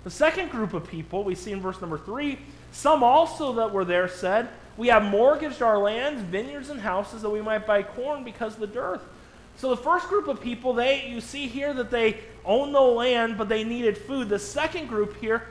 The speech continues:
they own land, but they had to put out a second mortgage so they could buy food. Because there was not a lot of resources, there was not a lot of food for them,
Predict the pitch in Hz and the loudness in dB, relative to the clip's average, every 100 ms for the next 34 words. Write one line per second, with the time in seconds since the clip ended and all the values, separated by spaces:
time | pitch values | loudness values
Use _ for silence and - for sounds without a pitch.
0 | - 220 233 247 262 233 220 294 311 254 | -8 -4 0 2 2 2 0 0 2 0
1 | 254 - - - 240 254 247 285 277 - | -2 -8 -20 -8 0 0 2 0 0 -2
2 | 262 269 262 - 220 - - 269 254 208 | 2 2 2 0 -4 -4 -4 -4 -4 -4
3 | 214 277 311 240 233 - - - - - | 0 4 4 6 6 4 -2 -14 -18 -20
4 | - - - - - - 254 262 269 277 | -20 -20 -20 -20 -14 -2 2 4 4 2
5 | 247 262 262 - 302 392 226 107 107 - | 4 6 4 2 -2 0 0 -4 -10 -18
6 | - - - - - 240 247 262 311 285 | -20 -20 -20 -20 -12 -8 0 2 4 2
7 | - - - - 247 254 240 226 202 233 | -4 -14 -18 2 4 4 4 0 0 0
8 | 269 233 226 226 233 226 196 220 269 - | 0 2 0 2 2 0 -2 -4 -6 -6
9 | 208 185 185 220 269 - - - - 214 | -2 -2 -2 -6 -6 -8 -16 -20 -8 -6
10 | 220 254 254 240 240 233 - 370 403 - | -2 2 2 4 2 2 -2 -4 -4 -4
11 | 185 151 170 | -2 0 -2